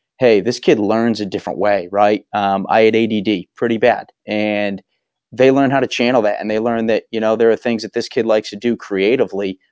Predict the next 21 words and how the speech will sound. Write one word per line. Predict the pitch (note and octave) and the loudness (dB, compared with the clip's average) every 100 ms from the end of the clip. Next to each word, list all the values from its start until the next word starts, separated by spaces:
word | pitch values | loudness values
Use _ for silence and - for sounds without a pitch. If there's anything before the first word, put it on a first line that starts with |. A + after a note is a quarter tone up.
| _ | _
where | - | 0
he | G#2+ A2 | 2 0
excels. | F#2 - A2 G#2 G#2 - _ - | 0 -2 0 -2 -6 -16 _ -8
And | G#2 | -6
the | |
teachers | G2+ C3 A#2+ A2 | -4 -8 -8 -6
that | G2+ | -2
were | G#2 | 2
able | G#2+ G#2 | 2 0
to | F#2+ | -6
do | F#2+ A2 | -4 0
that, | A2 G2 G2 _ _ _ G#2 | 2 2 0 _ _ _ 0
um, | G2+ G2 G2 - | 2 2 0 -2
I | G#2+ | -2
did | A2+ | -2
exceptionally | A#2 C#3+ C#3+ A2+ G2 | 0 0 0 -4 -4
well | F#2+ F2+ | -4 -6
in | E2+ | -4
marketing | G#2+ C#3 - G#2 G#2 | -4 -4 -6 -8 -6
classes, | - G2 - F#2+ - - - _ _ - | -2 -2 -4 -10 -12 -14 -16 _ _ 0
um, | G#2 G2 F#2+ F#2 | 2 2 2 -2